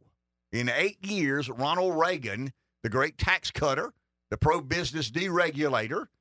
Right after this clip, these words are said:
but increased defense spending, spending probably more than any American president ever has. I mean, he really and truly did. And when you cut taxes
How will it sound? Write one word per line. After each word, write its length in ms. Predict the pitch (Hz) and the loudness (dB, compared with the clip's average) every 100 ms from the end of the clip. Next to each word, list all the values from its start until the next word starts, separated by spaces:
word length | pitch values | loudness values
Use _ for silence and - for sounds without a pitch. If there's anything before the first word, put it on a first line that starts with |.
| _ _ _ _ _ _ _ _ _ _ | _ _ _ _ _ _ _ _ _ _
but 180 | 113 143 | -2 0
increased 540 | 180 208 - 180 - | 0 0 0 2 0
defense 440 | - - 190 220 170 | -4 -4 -2 -2 -4
spending, 600 | - 160 135 110 117 120 117 - | -2 0 0 -2 -4 -4 -12 -14
spending 760 | - - 185 190 131 110 113 110 _ _ _ | -10 -2 0 0 0 -2 -2 -4 _ _ _
probably 580 | - 185 247 277 196 170 | 0 2 2 0 2 2
more 300 | 147 175 170 | 2 2 2
than 160 | 143 139 | 0 -4
any 140 | 151 | -2
American 440 | 131 135 139 135 117 | 0 2 2 0 0
president 400 | 143 127 123 120 | 0 0 -2 0
ever 260 | 113 98 | 0 0
has. 380 | 98 67 60 - - _ _ _ | -2 -4 -12 -18 -20 _ _ _
I 80 | 117 | -2
mean, 80 | 135 | 0
he 60 | |
really 280 | 131 175 160 | 2 0 0
and 80 | 143 | -4
truly 340 | - 147 127 | -2 -2 -2
did. 480 | 107 135 104 95 98 - _ _ | -2 -2 -2 -4 -6 -10 _ _
And 180 | 123 135 | -2 0
when 140 | 127 131 | 0 0
you 120 | 208 | -2
cut 320 | - 208 - | 2 0 2
taxes 680 | 185 175 - - 156 139 | 2 2 0 -4 -4 -4